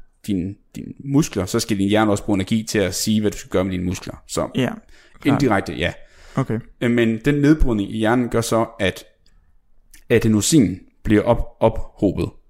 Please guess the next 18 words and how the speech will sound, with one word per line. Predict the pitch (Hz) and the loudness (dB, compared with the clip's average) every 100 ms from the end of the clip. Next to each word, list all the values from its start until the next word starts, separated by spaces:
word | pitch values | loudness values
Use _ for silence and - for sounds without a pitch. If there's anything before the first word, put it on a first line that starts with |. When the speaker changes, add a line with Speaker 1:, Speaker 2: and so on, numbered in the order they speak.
| _ _ _ | _ _ _
Speaker 1:
efter | 127 110 - 92 _ _ _ - | 0 0 -2 -10 _ _ _ -4
vi | 104 | 0
har, | 95 90 87 87 | 2 2 0 0
øh, | 87 92 | -2 2
vi | |
har | 101 | 2
brugt | - 107 101 | 4 0 0
vores | 95 | -4
energi | 95 90 104 95 | -2 -2 0 -2
i | |
hjernen. | 92 87 85 - - - - - - - _ - | -2 -2 -2 -6 -10 -20 -20 -20 -20 -20 _ -2
Og | 120 113 127 | 2 2 2
adenosin | 123 120 - 147 | 0 -2 4 4
har | 113 117 | 4 0
sådan | 123 123 | 0 -2
en | 101 | -4
effekt, | - 131 - - - _ _ - _ _ - - | 0 0 0 -12 -14 _ _ -20 _ _ -20 -2
øh, | 110 95 92 | 2 4 4